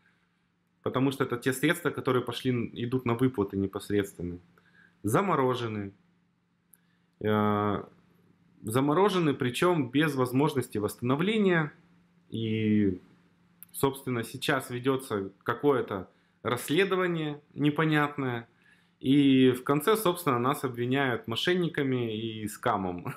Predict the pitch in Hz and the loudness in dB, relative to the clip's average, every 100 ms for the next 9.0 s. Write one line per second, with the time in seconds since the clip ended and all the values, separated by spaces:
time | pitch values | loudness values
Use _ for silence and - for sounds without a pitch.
0 | - 160 - - - _ - _ - 233 | -8 -8 -8 -16 -16 _ -20 _ -8 -4
1 | 226 214 202 190 180 175 170 - - - | -4 -6 -6 -8 -8 -10 -12 -14 -18 -20
2 | - _ _ _ _ _ _ - - 131 | -20 _ _ _ _ _ _ -16 -2 0
3 | 143 175 175 180 - 175 165 160 156 147 | 0 -2 -4 -10 -8 -4 0 0 0 -2
4 | - _ _ _ _ _ _ _ _ _ | -8 _ _ _ _ _ _ _ _ _
5 | _ _ _ _ 147 156 175 175 175 160 | _ _ _ _ -4 0 0 0 0 0
6 | 147 151 156 156 147 139 147 143 151 143 | 0 2 0 0 -2 0 -2 2 2 0
7 | 147 139 143 135 - 196 202 143 135 123 | -2 -2 -2 -2 2 2 2 0 2 -2
8 | - 127 143 147 135 - 131 113 92 - | -2 0 0 0 -4 -4 -6 -4 -6 -6